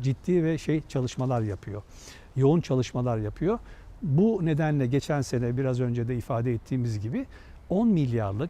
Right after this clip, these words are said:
iki bin kişinin organizasyona dahil olduğu önemli bir bahis çetesinin çökertilmesini,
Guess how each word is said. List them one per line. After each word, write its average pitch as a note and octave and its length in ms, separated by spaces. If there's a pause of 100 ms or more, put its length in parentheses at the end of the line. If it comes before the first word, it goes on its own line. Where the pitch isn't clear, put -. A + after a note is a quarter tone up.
iki F3 220
bin F3+ 160
kişinin C3+ 560
organizasyona C3+ 880
dahil A#2 280
olduğu A2+ 400
önemli F#3 460
bir F3+ 180
bahis D#3+ 280
çetesinin E3 460
çökertilmesini, D3+ 960